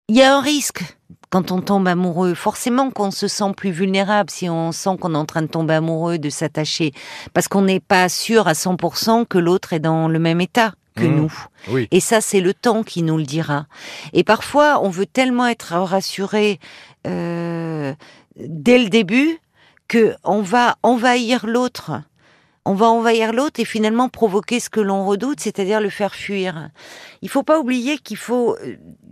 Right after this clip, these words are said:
Speaker 1: se garder du temps pour autre chose, pas forcément se voir tout le temps non plus. Euh, c'est-à-dire garder du temps un peu pour, euh, ses amis, pour ce qui plaisait avant, parce que ça, c'est bon pour le désir.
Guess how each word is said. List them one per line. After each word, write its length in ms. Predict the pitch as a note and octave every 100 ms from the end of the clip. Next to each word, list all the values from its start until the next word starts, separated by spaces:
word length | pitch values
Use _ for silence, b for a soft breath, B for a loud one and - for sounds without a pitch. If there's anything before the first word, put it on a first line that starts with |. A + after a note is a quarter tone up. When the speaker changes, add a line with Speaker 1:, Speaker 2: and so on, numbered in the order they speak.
| -
Speaker 1:
se 160 | - A#3+
garder 420 | A#3 B3 F#3+ C#4
du 160 | G3+
temps 260 | - C4 C4
pour 200 | - F3+
autre 280 | G#3+ - G#3
chose, 480 | - - G#3+ G3+ D#3+ - -
pas 100 | D#4
forcément 560 | - - - A#3 C4
se 160 | B3+ A3+
voir 320 | F3 G3 -
tout 160 | - G3
le 80 |
temps 320 | - C4 A3+ F#3+ _ b b b
non 180 | F3+ F#3+
plus. 520 | - - F3+ - - B B B B B
Euh, 460 | - F3 E3+ E3 D3+
c'est-à-dire 400 | C3+ - B3 B3 G#3
garder 380 | A3 B3 G3 D4
du 200 | G3 G#3+
temps 360 | - C#4 C#4+
un 80 | C4
peu 180 | G3+ A#3+
pour, 320 | - G#3+ F#3+
euh, 100 | F#3 F3 B B
ses 320 | - A3+ G3+
amis, 560 | A3 G#3+ A3+ A#3+ B3+ C4
pour 160 | - -
ce 100 | -
qui 120 | F#3
plaisait 720 | - A3 A3+ F3 G#3+ A3+ A3+
avant, 420 | G3+ E3+ G#3+ C4 C4+ B B -
parce 160 | A3+
que 160 | - -
ça, 280 | - D#4 D#4+
c'est 200 | - G#3+
bon 280 | F3+ A#3+ A#3+
pour 200 | - F3+
le 120 | E3+
désir. 440 | E3+ D#3 E3 E3+